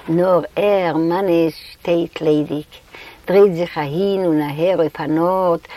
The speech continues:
ביי זיין טיש און ווייסט נישט, וואס צו טון מיט זיך. דער בעל־הבית דזשייקאב איז נישט דא.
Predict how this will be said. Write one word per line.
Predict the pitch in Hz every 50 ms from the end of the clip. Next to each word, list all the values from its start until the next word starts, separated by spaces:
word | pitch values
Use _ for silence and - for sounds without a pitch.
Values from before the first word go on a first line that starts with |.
| - - - -
ביי | 143 156
זיין | 139 151 151 147 151
טיש | - - 214 220 185 - -
און | 185 175 156
ווייסט | 165 214 240 - - -
נישט, | 196 180 - - -
וואס | 226 196 208 - -
צו | - 170
טון | - - 175 156 147
מיט | 139 127 117 - -
זיך. | 117 110 - - - - - - - - - - - - -
דער | 160 160
בעל־הבית | 156 165 165 165 165 160 160 202 220 202 165
דזשייקאב | 151 165 208 240 214 - - 208 170
איז | 160 151 151
נישט | 160 151 139 - - - -
דא. | 196 170 151 135